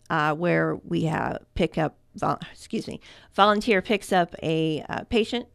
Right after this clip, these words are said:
takes them to treatment, deliver the, delivers them safely home. Um, so if they're too sick or tired, you know, to take themselves,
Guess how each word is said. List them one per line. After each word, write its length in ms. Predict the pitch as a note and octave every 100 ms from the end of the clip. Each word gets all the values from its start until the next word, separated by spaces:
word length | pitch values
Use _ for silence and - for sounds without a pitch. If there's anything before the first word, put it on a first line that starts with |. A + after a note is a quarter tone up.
| _
takes 240 | - E3+ -
them 120 | F3+
to 100 | F3+
treatment, 480 | - G3 G#3+ A3 -
deliver 400 | - E3 E3 E3
the, 160 | F3 - -
delivers 460 | E3+ E3+ F3+ F#3 A3
them 180 | F3 E3
safely 460 | E3 D3+ - D3+
home. 440 | D#3 F3 F3 G#3+ C#4 - - - - -
Um, 480 | D#3+ D3 D3+ C#3+ - -
so 280 | - F3 D#3
if 120 | C#3 -
they're 120 | -
too 200 | - A#3
sick 260 | - G#3 D3
or 80 |
tired, 560 | C#3+ - E3 E3+ E3+ E3+ -
you 100 | D#3+
know, 120 | D#3+
to 120 | -
take 240 | - E3 -
themselves, 720 | D#3 D#3 E3 E3 E3 F#3+